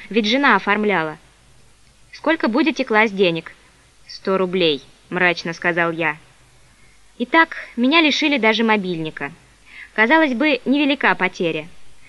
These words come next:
В любом ларьке купи пакет Би плюс или джинс, а то и просто оформи новый контракт. Что там у меня на счету лежало?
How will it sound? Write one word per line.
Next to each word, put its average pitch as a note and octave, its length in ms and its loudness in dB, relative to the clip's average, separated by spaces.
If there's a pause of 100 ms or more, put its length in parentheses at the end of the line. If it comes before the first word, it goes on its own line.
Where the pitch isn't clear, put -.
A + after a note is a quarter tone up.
(140)
В G3+ 80 -8
любом A#3 300 4
ларьке A3+ 460 0 (260)
купи C4+ 220 2
пакет A3 420 2
Би G3 120 2
плюс D4+ 380 0
или A#3+ 160 2
джинс, G3 460 0 (220)
а G#3+ 100 -4
то F4 80 2
и E4 80 6
просто A3+ 400 2
оформи B3 360 0
новый A3 240 0
контракт. G3+ 480 -2 (640)
Что - 280 -4
там D4 160 0
у C#4+ 40 -2
меня C#4 240 0
на B3+ 100 2
счету A#3 380 -4
лежало? D#3 480 -4